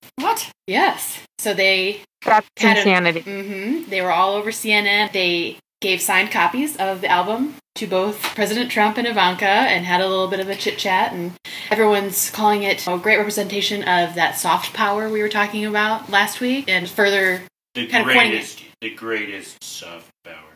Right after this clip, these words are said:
Speaker 2: <laughs>
Speaker 3: <laughs> Sorry, I just wanna interject here for just a second, but
Speaker 2: Mm-hmm.
Speaker 3: is it not infuriating, though, that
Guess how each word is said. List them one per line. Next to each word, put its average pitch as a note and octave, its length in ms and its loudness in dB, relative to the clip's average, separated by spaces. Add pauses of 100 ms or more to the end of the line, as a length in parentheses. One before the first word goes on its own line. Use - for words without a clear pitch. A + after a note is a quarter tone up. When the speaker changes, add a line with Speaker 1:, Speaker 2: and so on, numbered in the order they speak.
(160)
Speaker 2:
<laughs> D4 640 0
Speaker 3:
<laughs> - 40 -
Sorry, F3+ 320 4
I D4 140 2
just - 160 -14
wanna A4 200 4
interject B3+ 520 0
here G#3 100 -4
for A3 120 -10
just A3 260 -6
a A#3+ 60 -2
second, F3+ 380 -2
but - 100 -2
Speaker 2:
Mm-hmm. D#3+ 80 -2
Speaker 3:
is D4+ 140 0
it A4 160 2
not C4 220 4
infuriating, G3 960 2
though, G#3 360 4
that F#3 480 2